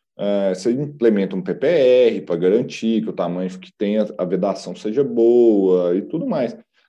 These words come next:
Mas outra coisa que tem é: então a gente tem essas questões anatômicas que podem mudar de pessoa pra pessoa, tem as questões de que,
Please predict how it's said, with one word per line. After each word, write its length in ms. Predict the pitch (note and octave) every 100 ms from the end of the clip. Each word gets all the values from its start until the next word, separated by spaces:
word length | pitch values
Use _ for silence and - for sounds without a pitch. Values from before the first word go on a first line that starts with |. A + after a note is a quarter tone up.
| -
Mas 120 | D3+
outra 200 | E3 A3+
coisa 440 | - F3 F#3 A#3+ A3+
que 120 | G3+
tem 460 | - F3 F#3+ C4+
é: 320 | E3 F2+ - - _
então 160 | A#2
a 60 | A2
gente 240 | A2+ -
tem 140 | A#2+ D3+
essas 280 | E3+ C#3+
questões 460 | - A2+ - G#2 F#2+
anatômicas 760 | G#2+ G#2+ - G#2 E3+ A#3+ C3+ -
que 80 |
podem 600 | - G2+ G2+ G2 F2+ F2 - _
mudar 420 | - G#2 F2+ F#2
de 100 | F2+
pessoa 280 | F#2 F2+ G#2+
pra 140 | F#2 E2+
pessoa, 640 | F2+ - F#2+ C#3+ A3+ - _ _ _ _ -
tem 160 | F#3
as 160 | F#3 F#3
questões 560 | F#3 E3+ - B2+ A2 A2
de 140 | A#2
que, 480 | - A#2 G2 E2+